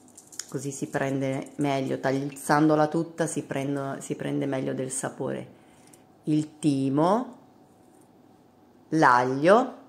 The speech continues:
abbondiamo, eh? Tanto poi lo possiamo sempre togliere, intanto mettiamocelo così fa sapore,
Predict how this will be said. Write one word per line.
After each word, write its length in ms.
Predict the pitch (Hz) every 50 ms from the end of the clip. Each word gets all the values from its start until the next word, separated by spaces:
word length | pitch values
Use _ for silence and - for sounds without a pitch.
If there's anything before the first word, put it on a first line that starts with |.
| _ _ _ _ _ _ _ _
abbondiamo, 800 | - 160 147 160 170 170 170 160 160 139 127 127 131 139 151 175
eh? 300 | 202 226 226 - - - _ _ _ _ _ _ _ _ _ _
Tanto 280 | - 180 180 180 170 165
poi 140 | - 175
lo 80 | 160 151
possiamo 360 | - 156 147 - 156 151 156
sempre 280 | 151 190 196 196 208 208
togliere, 560 | - 143 127 127 131 131 131 139 139 135 - -
intanto 400 | 147 143 - 160 180 202 233 220
mettiamocelo 680 | 185 156 151 - 147 147 156 185 180 - 165 139 135
così 300 | 135 147 131 139 156 156
fa 160 | 156 - 143
sapore, 720 | 135 - - 131 - - 135 131 131 131 135 156 175 185